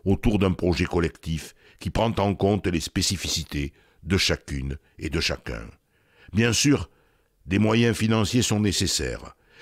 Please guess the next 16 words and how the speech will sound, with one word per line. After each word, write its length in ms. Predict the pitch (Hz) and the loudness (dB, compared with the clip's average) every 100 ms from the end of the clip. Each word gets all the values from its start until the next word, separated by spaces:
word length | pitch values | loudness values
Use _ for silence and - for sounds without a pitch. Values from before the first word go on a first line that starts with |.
| - | -6
mais 120 | 98 127 | 0 4
nous 200 | 156 151 | 4 4
avons 320 | 139 143 156 | 4 4 6
aussi 300 | 143 - 156 | 4 2 0
besoin 520 | 104 127 87 71 65 62 - _ - | 2 2 2 -2 -4 -8 -14 _ -4
d'une 200 | 101 110 | 0 2
volonté 480 | 104 120 117 107 110 | 4 4 4 2 0
commune 560 | 113 110 104 107 107 101 _ _ _ _ - | 2 4 6 4 0 -6 _ _ _ _ -2
pour 160 | 90 | 0
faire 280 | - 95 87 | 2 2 2
grandir 680 | 80 92 80 64 58 - - _ _ - | 0 0 0 -4 -10 -14 -18 _ _ -4
notre 320 | 80 - 87 | -2 0 0
bien 220 | 80 95 | 2 2
le 140 | 87 78 | 4 2
plus 180 | - | 0
précieux 600 | 95 87 76 - 78 76 | 0 0 0 -2 0 -2